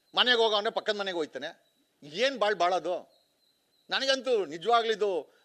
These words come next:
ಒಂಥರ ಏನೋ, I, I really can't, I don't have any words to use for this fellow. ಏನ್ ಪರೋಡಿಗಳು ಅನ್ಕೊಂಬಿಟ್ಟ ನಮ್ಮನ್ನ? ನಾವು ಟಿಕೆಟ್ ತಗೊಂಡ್ರೆ ಇವ್ನು ಹೀರೋ, ಒಬ್ಬ ಪ್ರೊಡ್ಯೂಸರ್ ಉಮಾಪತಿ ಅವ್ನು ಕಾಸು ಹಾಕಿದ್ರೆ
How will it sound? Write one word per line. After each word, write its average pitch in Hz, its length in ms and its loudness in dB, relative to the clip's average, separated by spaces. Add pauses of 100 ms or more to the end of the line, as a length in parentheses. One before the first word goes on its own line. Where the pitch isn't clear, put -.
ಒಂಥರ 196 220 -2 (360)
ಏನೋ, 180 440 -6
I, 147 720 -4
I 180 40 0
really 240 360 4
can't, 208 240 0
I 180 200 0
don't 233 160 -2
have 247 160 0
any 233 120 -4
words 214 320 4
to 233 140 -8
use 196 140 -10
for 185 220 -6
this 175 160 -8
fellow. 151 280 -4 (600)
ಏನ್ 247 160 -2
ಪರೋಡಿಗಳು 226 420 4
ಅನ್ಕೊಂಬಿಟ್ಟ 160 380 -2
ನಮ್ಮನ್ನ? 127 280 -8 (580)
ನಾವು 233 200 6
ಟಿಕೆಟ್ 240 260 4
ತಗೊಂಡ್ರೆ 233 320 2
ಇವ್ನು 196 160 2
ಹೀರೋ, 165 300 0 (840)
ಒಬ್ಬ 226 160 4
ಪ್ರೊಡ್ಯೂಸರ್ 226 440 0
ಉಮಾಪತಿ 240 440 2
ಅವ್ನು 220 120 2
ಕಾಸು 233 300 6
ಹಾಕಿದ್ರೆ 220 640 2